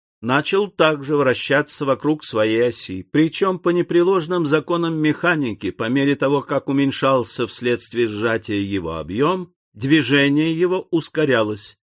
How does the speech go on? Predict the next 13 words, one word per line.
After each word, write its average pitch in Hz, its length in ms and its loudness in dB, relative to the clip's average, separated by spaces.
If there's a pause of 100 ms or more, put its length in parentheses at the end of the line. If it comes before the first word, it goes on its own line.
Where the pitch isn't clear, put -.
(260)
и 220 120 0
в 220 80 -2
результате 214 600 0
этих 117 220 -4
двух 135 300 -2
непрерывно 120 720 2
действующих 107 760 -4
факторов 104 680 -6 (200)
в - 60 -20
туманности 175 720 0
образовалось 147 680 0
центральное 156 1040 -2
ядро, 104 600 -2